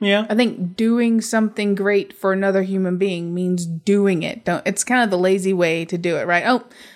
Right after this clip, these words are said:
Speaker 2: I'll throw some clothes over here at Goodwill and they can just do whatever they want, and then I can feel good about myself." But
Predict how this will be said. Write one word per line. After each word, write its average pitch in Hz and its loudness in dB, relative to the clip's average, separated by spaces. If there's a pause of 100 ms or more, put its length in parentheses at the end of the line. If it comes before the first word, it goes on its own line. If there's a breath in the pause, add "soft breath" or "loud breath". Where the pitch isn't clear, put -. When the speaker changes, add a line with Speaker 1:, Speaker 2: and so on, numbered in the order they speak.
(100)
Speaker 2:
I'll 262 -2
throw 302 2
some 233 0
clothes 220 0
over 202 0
here 202 2
at 180 -8
Goodwill 180 2
and 165 -4
they 170 -2
can 165 -4
just 175 -10
do 185 2
whatever 175 0
they 160 -2
want, 170 -2
and 185 -4
then 190 2
I 190 2
can 180 -4
feel 175 -6
good 160 -4
about 156 -4
myself." - -4
But - -2